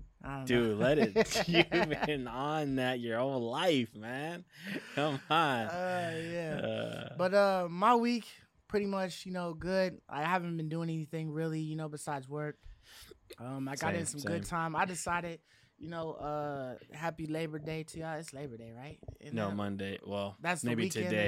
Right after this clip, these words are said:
Speaker 1: it is?
Speaker 2: Yeah.
Speaker 1: Yeah, yeah.
Speaker 2: It's Labor Day
Speaker 1: So
Speaker 2: weekend.
Speaker 1: when this drops, it'll be Labor Day. So happy Labor Day to y'all. Um, I decided to take extra day off, so I had Thursday off.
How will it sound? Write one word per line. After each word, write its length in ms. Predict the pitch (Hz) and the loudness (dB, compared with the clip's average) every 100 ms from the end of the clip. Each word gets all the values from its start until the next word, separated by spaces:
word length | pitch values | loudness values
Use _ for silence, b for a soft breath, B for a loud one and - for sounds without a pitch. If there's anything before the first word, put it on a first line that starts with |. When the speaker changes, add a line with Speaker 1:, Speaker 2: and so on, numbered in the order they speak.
| 98 | 2
Speaker 1:
it 40 | |
is? 60 | 98 | 2
Speaker 2:
Yeah. 120 | 101 | 0
Speaker 1:
Yeah, 100 | - | 0
yeah. 120 | - - | -2 -4
Speaker 2:
It's 160 | 107 | -2
Labor 180 | 113 113 | 0 2
Day 80 | 101 | 2
Speaker 1:
So 40 | |
Speaker 2:
weekend. 280 | 98 101 156 | -2 -2 -2
Speaker 1:
when 100 | 156 | 2
this 160 | 196 196 | 2 6
drops, 280 | 180 208 170 | 8 8 6
it'll 120 | 180 | -4
be 120 | 170 | -2
Labor 220 | 160 165 156 | -2 -4 -6
Day. 140 | 160 | -8
So 140 | 156 151 | -8 -8
happy 220 | 170 156 | -6 -6
Labor 220 | 156 151 | -6 -6
Day 140 | 156 | -4
to 80 | 143 | -4
y'all. 340 | 135 147 156 151 b b b - | -2 -2 -2 -4 b b b -12
Um, 500 | 139 143 139 131 131 - | -8 -8 -8 -10 -8 -6
I 80 | |
decided 500 | 156 151 160 147 131 | -4 -2 0 0 -4
to 60 | 131 | -6
take 240 | 151 139 - | -8 -6 -8
extra 300 | 147 - 131 | -8 -8 -8
day 280 | 139 143 | -4 -2
off, 300 | 147 147 143 - - | 0 0 -2 -10 -20
so 200 | - - | -16 -10
I 180 | 131 139 | -6 -4
had 220 | 151 131 - | -4 -6 -4
Thursday 400 | 151 151 143 151 | -2 -2 -4 -4
off. 240 | 151 151 | -2 -4